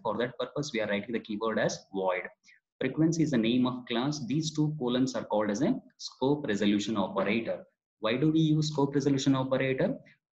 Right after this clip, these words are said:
When member functions are defined outside the class, at that time we'll make use of a scope resolution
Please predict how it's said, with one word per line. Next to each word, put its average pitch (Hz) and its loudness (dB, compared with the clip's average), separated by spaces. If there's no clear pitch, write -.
When 113 2
member 127 4
functions 147 2
are 127 0
defined 135 0
outside 107 0
the 101 -2
class, - -4
at 101 -4
that 123 -2
time 151 0
we'll 113 0
make 127 0
use 123 -4
of 107 -2
a 285 0
scope 127 -4
resolution 104 2